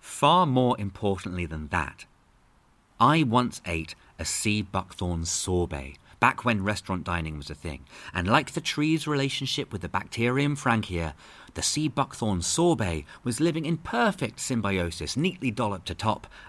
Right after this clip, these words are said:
a creme brulee. Now, take my word for it, the berries, especially in their sorbet form, have a taste that is citric, sharp, entirely pleasant, and humans have known about all of sea buckthorn's virtues for centuries.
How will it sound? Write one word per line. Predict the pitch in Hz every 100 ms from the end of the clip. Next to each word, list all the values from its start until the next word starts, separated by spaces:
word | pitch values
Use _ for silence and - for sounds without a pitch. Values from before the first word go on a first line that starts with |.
| -
a | -
creme | - 104 110 98
brulee. | 87 78 71 64 60 _ _ _ _ - 104
Now, | 107 98
take | - 147
my | 156 147
word | 131 120 117
for | -
it, | 95
the | 113
berries, | 104 160 147 110
especially | - - - - 143 131 104
in | 90
their | 80
sorbet | - 110 101 98
form, | 95 95 92 87 - -
have | - 90
a |
taste | - 107 98 -
that | -
is | 98
citric, | - - - - - - _
sharp, | - - 87 80 - - - _
entirely | 98 - 139 127 98
pleasant, | - 80 80 76 - - - 98
and | 127
humans | 131 - 170 156 147
have | 131 117
known | 98 87 85
about | 78 104 107 -
all | 175 170 165 139 92 76 71
of | 80 80
sea | - 85
buckthorn's | 82 80 - 90 85
virtues | 80 76 - - 76 - - - _
for | 95
centuries. | - 87 69 - 64 64 -